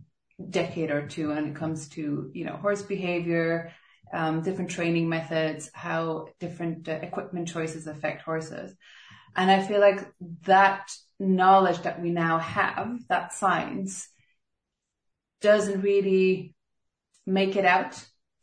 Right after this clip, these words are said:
to, you know, horse people in general, and also, you know, elite, uh, riders in particular.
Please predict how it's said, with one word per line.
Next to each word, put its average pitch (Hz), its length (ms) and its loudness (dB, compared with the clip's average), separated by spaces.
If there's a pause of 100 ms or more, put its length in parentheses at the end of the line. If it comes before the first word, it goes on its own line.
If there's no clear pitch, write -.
(120)
to, 190 580 4
you 202 120 -2
know, 170 180 2
horse 196 300 2
people 214 320 -2
in 202 140 2
general, 190 640 2
and 170 360 0
also, 185 340 0
you 202 120 -2
know, 185 80 -4
elite, 185 520 -6
uh, 175 420 0
riders 180 340 -2
in 180 120 -10
particular. 170 600 -10